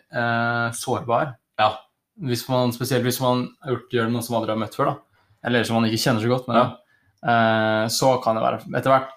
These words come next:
Speaker 1: når man er sammen noe lenge, så er det mindre sårbart, men ja.
Speaker 2: Ja, for da, da blir man mer trygg på personen.
Speaker 1: Mm.
Speaker 2: Eh, roller, altså, når, eh, altså, alle gutter har en for-, en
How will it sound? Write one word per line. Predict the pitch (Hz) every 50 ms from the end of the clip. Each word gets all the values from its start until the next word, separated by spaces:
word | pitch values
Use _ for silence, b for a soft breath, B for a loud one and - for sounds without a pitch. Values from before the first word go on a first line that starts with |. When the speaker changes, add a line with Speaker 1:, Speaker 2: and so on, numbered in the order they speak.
| _ -
Speaker 1:
når | 123
man | 120 120
er | 120 -
sammen | - 110 107 113
noe | 120 120
lenge, | 123 123 117 113 120
så | 123 - 127
er | 123 123
det | 120 113
mindre | 110 113 120 123
sårbart, | 120 143 143 139 139 - - -
men | 123 120 120 120
ja. | 131 135 - _ _ _ _ -
Speaker 2:
Ja, | 120 127 131 - -
for | - 123
da, | 117 113 110 - 110 110 101
da | 107 110 107 98
blir | 95 90
man | 92 95 92
mer | -
trygg | - - 85 78 - -
på | 71 -
personen. | - - 85 80 90 - - -
Speaker 1:
Mm. | 127 131 127 123 117 113 135 139 _ _
Speaker 2:
Eh, | - 104 113 113 113 - - - _ _ _ _ _ _ - 117 117 143
roller, | 131 117 85 80 90 120 117 - -
altså, | 117 120 123 120 117 117 113 - - _ _ _ _ _ _ _ _ _ _ _ _ - - _ -
når, | 120 123 120 120
eh, | 120 117 117 117 117 117 117 117 117 117 - - -
altså, | - 135 139 127 127
alle | 151 139 123 139
gutter | 139 - - 113 117 117
har | 110 98 92 98
en | 107 -
for-, | - 110 - -
en | 117 117 110 113 113 113